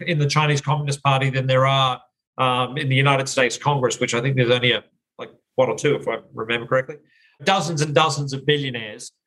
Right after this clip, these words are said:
who are members, who are, who are obviously members of the party, members of the, of the party Congress. So,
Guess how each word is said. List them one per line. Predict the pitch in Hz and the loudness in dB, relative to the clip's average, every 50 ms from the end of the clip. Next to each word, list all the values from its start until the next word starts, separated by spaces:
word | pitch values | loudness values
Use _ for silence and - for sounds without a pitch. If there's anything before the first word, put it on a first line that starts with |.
| _ _ _ | _ _ _
who | 127 131 127 143 151 139 | -4 0 0 2 2 2
are | 139 131 | 2 2
members, | 135 139 143 135 135 131 | 2 2 0 0 -4 -4
who | 151 156 147 135 | -2 -2 0 2
are, | 143 139 139 139 | 2 0 0 -2
who | 139 - 135 131 143 | -6 -6 -2 0 2
are | 139 139 | 2 2
obviously | 139 127 123 - - 131 | 0 -2 -6 -8 -6 -2
members | 131 131 123 123 117 | -2 -2 -2 -2 -6
of | 113 | -6
the | 123 | -4
party, | 120 113 123 127 123 127 | -2 0 0 2 2 0
members | 123 123 127 123 120 123 113 110 | 0 0 0 -2 -2 -6 -8 -10
of | 117 113 | -10 -10
the, | 120 117 - - _ _ _ _ _ | -10 -10 -12 -14 _ _ _ _ _
of | 123 123 | -8 -6
the | - | -2
party | 127 127 123 120 | -2 0 0 0
Congress. | 120 135 143 143 131 104 - - - _ _ _ _ _ _ _ _ - | -2 -2 -2 -2 -2 -8 -12 -16 -20 _ _ _ _ _ _ _ _ -10
So, | - - - 185 180 175 175 175 180 175 175 170 165 | -8 -4 0 0 2 2 4 4 4 2 2 0 -4